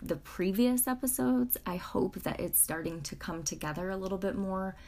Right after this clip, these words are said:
on how these conditions um,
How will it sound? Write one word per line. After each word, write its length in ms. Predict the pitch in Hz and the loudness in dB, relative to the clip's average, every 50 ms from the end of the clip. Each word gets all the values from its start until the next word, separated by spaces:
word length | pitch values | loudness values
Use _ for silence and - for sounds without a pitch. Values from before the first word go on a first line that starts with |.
| - - - - - - | -18 -18 -18 -18 -10 -6
on 420 | - 175 170 165 160 160 160 160 147 - - - - - - - - - - - | -4 -4 -4 -4 -4 -6 -6 -8 -10 -12 -16 -18 -20 -20 -20 -20 -18 -18 -18 -16
how 500 | - - - - - 202 196 202 208 202 | -12 -8 -8 -4 0 4 6 6 6 6
these 640 | 190 180 190 190 180 170 170 170 170 - - - - - - - - - - - - - - - - - - - - - - - - - - - - - - - - - - | 4 4 0 0 0 0 0 0 2 4 2 2 2 -4 -12 -20 -20 -20 -20 -20 -20 -20 -20 -20 -20 -20 -20 -20 -20 -20 -20 -20 -18 -18 -18 -18 -18 -18 -18 -18 -20 -20 -12
conditions 1040 | - - 208 190 175 185 185 190 - - 156 156 160 180 202 214 220 - - - - - - - - - - - - | -2 2 2 4 4 4 2 2 2 -2 -2 -2 -2 0 0 2 2 2 2 2 0 -6 -16 -16 -16 -18 -16 -6 -2
um, 500 | 143 165 160 151 151 151 - - - | -2 -2 0 -2 -4 -4 -4 -6 -6